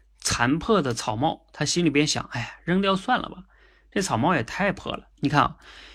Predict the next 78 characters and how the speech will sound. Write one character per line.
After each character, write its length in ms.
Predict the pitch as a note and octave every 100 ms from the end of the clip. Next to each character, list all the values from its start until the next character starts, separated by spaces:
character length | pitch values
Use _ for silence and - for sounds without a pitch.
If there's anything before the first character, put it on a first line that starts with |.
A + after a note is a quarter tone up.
| -
也 80 | E3
就 80 | B3+
是 40 |
说， 200 | C4 D4 - _ -
他 100 | C4+
本 220 | - B2
来 200 | A2 A#2+
就 140 | G#3
觉 140 | A3+ C3
得 100 | F3
这 100 | A3
个 120 | G3 - _ -
草 180 | - -
帽 160 | E3+ D3+
其 160 | -
实 100 | D#3+
可 200 | F3 -
以 20 |
扔 220 | F3+ B2 G#2+
了， 220 | A#2 - _ C#4 G4+ B3+
太 100 | -
破 260 | G3 - -
了， 200 | - - _ _ _ _ _ _ _ _
对 120 | - B2
吧？ 200 | A2 - _ _ _ _ _ _ _
那 100 | B3+
这 140 | A#3
个 80 | C#4
时 100 | G#3+
候 60 | A3
呢， 100 | A3+
来 180 | F#3+ F#3+
了 80 |
一 40 | G#3+
阵 160 | G#3
风， 240 | F#3+ G#3 G3+
把 100 | F#3
它 60 |
吹 240 | E3+ - C#4
走 180 | E3 -
了。 200 | - - _ _ _ _ _
你 120 | - C#3+
看 120 | D#3
啊， 280 | B2 - _ -
这 120 | B3+
是 100 | A3+
不 60 | A3
是 60 |
很 100 | -
有 60 | F3
意 120 | D#3+
思 120 | C#3+
的 60 | A#2+
一 60 |
个 60 | A#2
场 200 | - A2
景？ 200 | A2+ - - _ _ _ _ _
你 140 | G3
本 180 | A3+ C#3
来 140 | A#2 D3+
就 80 |
不 100 | G3
想 160 | A3 D3+
要 80 | F3
的 60 | C3
东 220 | C#3 E3
西， 280 | - - - _ _ _ _ -
哎， 140 | F3
来 140 | E3 E3+
了 80 |
一 40 | G3+
个 100 | F#3+
风 220 | G3+ G3+
把 80 | F#3+
你 120 | F3
吹 200 | - G3
掉 200 | F#3+ D#3
了。 180 | -